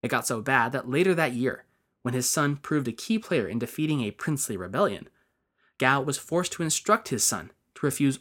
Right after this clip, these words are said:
all the honors offered for appearance's sake. In five twelve,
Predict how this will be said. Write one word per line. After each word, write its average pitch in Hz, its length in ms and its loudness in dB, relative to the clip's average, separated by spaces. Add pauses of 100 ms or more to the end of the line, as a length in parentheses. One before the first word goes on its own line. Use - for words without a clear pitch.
all 135 260 0
the 165 120 -2
honors 117 400 -4
offered - 340 -6 (280)
for 104 100 -2
appearance's 104 520 -6
sake. - 440 -4 (1200)
In 180 100 4
five 208 240 4
twelve, - 400 2